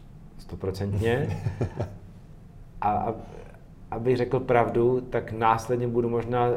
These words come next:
Speaker 1: zvažovat, a pokud mi, eh, to magisterské vzdělání bude, bude chybět, tak, tak se do
Speaker 2: Hmm.
Speaker 1: něho přihlásím, taky si ho už, eh, plně zaplatím, uhradím,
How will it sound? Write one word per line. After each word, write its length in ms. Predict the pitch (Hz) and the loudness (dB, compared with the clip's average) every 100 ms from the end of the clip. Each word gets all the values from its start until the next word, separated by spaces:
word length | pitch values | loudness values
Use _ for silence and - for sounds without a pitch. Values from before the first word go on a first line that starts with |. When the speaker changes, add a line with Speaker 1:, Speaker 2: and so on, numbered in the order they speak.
| - | 0
Speaker 1:
zvažovat, 680 | 107 110 104 113 117 120 - | -2 0 2 2 2 2 -2
a 40 | - | -8
pokud 540 | - 104 131 127 123 | -8 2 4 4 0
mi, 400 | 117 120 120 117 - 120 110 | -2 0 2 0 -4 -2 -2
eh, 40 | 104 | 0
to 120 | 107 | 0
magisterské 600 | 110 110 113 113 104 117 | 0 -2 0 2 2 -2
vzdělání 440 | 104 107 104 107 104 | 0 2 2 2 0
bude, 340 | 107 104 98 92 | 2 2 2 -2
bude 160 | 104 | -2
chybět, 500 | 101 104 92 107 110 - | -2 -2 0 0 -4 -6
tak, 140 | 110 104 - 107 | -6 -6 -6 -6
tak 160 | 107 101 | -4 -2
se 60 | |
do 60 | 110 | -2
Speaker 2:
Hmm. 60 | |
Speaker 1:
něho 100 | 113 104 | -2 -4
přihlásím, 600 | 101 107 104 - 117 113 - - - | 0 0 0 0 -2 -4 -10 -16 -16
taky 240 | - - 101 | -14 -10 -4
si 160 | 101 | 2
ho 100 | 110 | 4
už, 260 | 104 98 101 - - - - 90 | 2 -2 -8 -12 -14 -14 -12 -6
eh, 160 | 90 | -4
plně 280 | - 101 98 | -2 -2 0
zaplatím, 560 | 101 104 110 113 104 101 | 2 4 2 2 -2 -2
uhradím, 520 | 104 104 107 107 | 0 0 0 -2